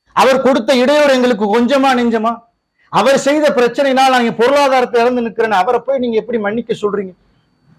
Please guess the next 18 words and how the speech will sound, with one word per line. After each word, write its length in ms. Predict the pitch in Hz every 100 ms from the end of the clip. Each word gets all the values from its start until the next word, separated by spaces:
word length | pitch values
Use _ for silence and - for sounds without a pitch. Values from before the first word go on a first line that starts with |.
| -
போய் 120 | 202
சொல்லி 240 | 196 240 277
பாருங்க, 320 | 240 247 233
ஒரு 200 | 226 220
இடத்துல 220 | 214 226 185
போய் 140 | 214
பாதிக்கப்பட்ட 640 | 190 220 262 247 208 226
மக்கள்கிட்ட 360 | 208 190 226 202
போய், 380 | 185 190 180 226 _ _ _ _ _ 123 151
"விடுங்களேன், 300 | 214 208 175
அல்லாவுக்காக 400 | 190 190 214 208
மன்னிச்சிருங்களேன், 540 | 185 202 214 180 170 - _ _ _ _ _ -
என் 240 | 143 226
இடத்துல 260 | 240 269 277
நீங்க 220 | 240 240
இருந்து 220 | 226 240
பாருங்க 280 | 196 190 185
பாய், 240 | 165 180